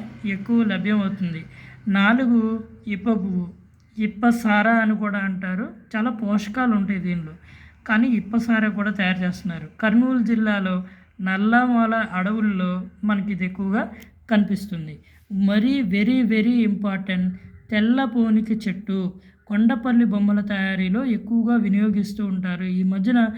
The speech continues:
మన విద్యాశాఖ మంత్రి నారా లోకేష్ గారు ప్రధానమంత్రి మోడీ గారికి ఈ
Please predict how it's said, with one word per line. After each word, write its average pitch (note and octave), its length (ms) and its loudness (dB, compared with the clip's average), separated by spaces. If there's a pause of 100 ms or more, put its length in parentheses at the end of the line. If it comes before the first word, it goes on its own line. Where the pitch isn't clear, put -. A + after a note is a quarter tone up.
(340)
మన F#3+ 180 -2 (520)
విద్యాశాఖ A#3 640 0
మంత్రి F#3+ 320 -2
నారా F#3+ 340 -2
లోకేష్ G3+ 380 -4
గారు G#3 260 2 (680)
ప్రధానమంత్రి A#3+ 600 2
మోడీ G#3 340 0
గారికి G3 400 -4 (460)
ఈ F#3+ 120 -8